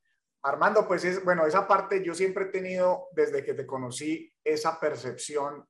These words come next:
de una persona muy disciplinada. Ahora, ¿cómo fue esa transición entre darte cuenta que estás en esa zona de confort y seguramente ahí empezó también a dominar? Así hayas sido disciplinado por siempre,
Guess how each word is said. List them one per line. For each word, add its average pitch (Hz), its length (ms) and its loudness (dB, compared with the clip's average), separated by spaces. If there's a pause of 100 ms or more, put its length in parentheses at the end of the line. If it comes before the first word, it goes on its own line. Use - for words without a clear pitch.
de 143 200 -4
una 143 260 -2
persona 131 640 -2
muy 156 280 -8
disciplinada. 135 840 -4 (520)
Ahora, 156 320 6
¿cómo 190 520 6 (100)
fue 202 220 6
esa 202 180 4
transición 160 640 0
entre 160 600 0 (720)
darte 180 420 2
cuenta 202 300 4
que 180 60 -6
estás 156 220 0
en 175 100 -4
esa 175 180 -2
zona 175 260 0
de 175 60 -4
confort 151 480 2 (260)
y 190 160 -4
seguramente 190 1000 2
ahí 147 240 2
empezó 156 760 2
también 151 380 2
a 156 60 4
dominar? 147 480 2
Así 156 300 0
hayas 202 360 4
sido 202 320 4
disciplinado 156 720 -4
por 143 180 -6
siempre, 151 480 -2